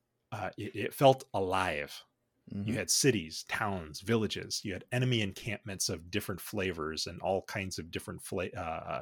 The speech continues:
Speaker 1: terrain that you'd find across Bolivia. It's b-, based in, uh, Bolivia. You know,
Speaker 2: Mm-hmm.
Speaker 1: you had desert, you had mountains, you had, uh, some, like, real high desert, mountainous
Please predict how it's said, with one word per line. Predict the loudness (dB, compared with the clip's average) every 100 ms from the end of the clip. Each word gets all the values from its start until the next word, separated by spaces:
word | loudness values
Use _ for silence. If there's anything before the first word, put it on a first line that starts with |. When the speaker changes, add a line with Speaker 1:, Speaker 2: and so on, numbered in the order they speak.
| -4
Speaker 1:
terrain | -4 0 0 -2 -6 -12 _ _ _ _ -2
that | 0
you'd | 2 0 0
find | 2 4 4 0
across | -2 0 2 4 2 0 -2 0
Bolivia. | 6 6 4 -2 -4 -8
It's | -14 -14 -18 -18
b-, | -16 -16 -18 _ 0
based | 2 2 2
in, | -2 -6 -12 -12
uh, | -8 -6 -8 -2
Bolivia. | 0 2 0 -2 -4 -6 _ _ _ _ _ _ -8
You | -4
know, | -4
Speaker 2:
Mm-hmm. | -4
Speaker 1:
you |
had | -2 -2 0
desert, | 2 4 4 2
you | 0 -2
had | -2 0
mountains, | 0 0 -4 -6 -8
you | -6
had, | -4 -2 -2 -6 -12 _ -10
uh, | -6 -2
some, | -2 -2 -4 -6
like, | -6 -4
real | 2 2
high | 2 4 4
desert, | 4 2 2 2 2 0 _ _ _ -6
mountainous | 0 0 0 -4 0 2 4 2